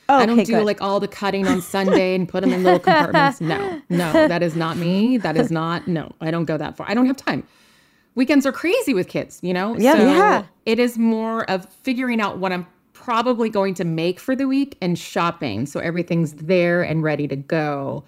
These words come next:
Speaker 2: Mm.
Speaker 1: And I usually try to do sometimes if I'm not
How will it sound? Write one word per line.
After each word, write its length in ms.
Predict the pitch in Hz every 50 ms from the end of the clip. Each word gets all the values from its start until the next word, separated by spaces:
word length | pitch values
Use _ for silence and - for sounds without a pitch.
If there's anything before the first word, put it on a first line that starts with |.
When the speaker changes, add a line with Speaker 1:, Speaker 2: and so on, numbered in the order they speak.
| _ -
Speaker 2:
Mm. 300 | 190 202 196 180 170 160
Speaker 1:
And 420 | 175 165 165 160 160 160 160 156 -
I 80 | -
usually 380 | 170 175 180 196 196 185 214 190
try 180 | 185 - - 175
to 80 | 170
do 140 | 160 165 165
sometimes 760 | 156 - - - 208 214 233 226 226 220 196 180 170 170 -
if 160 | - 160 -
I'm 340 | 165 156 160 160 165 165 170
not 460 | 185 190 208 226 240 247 254 -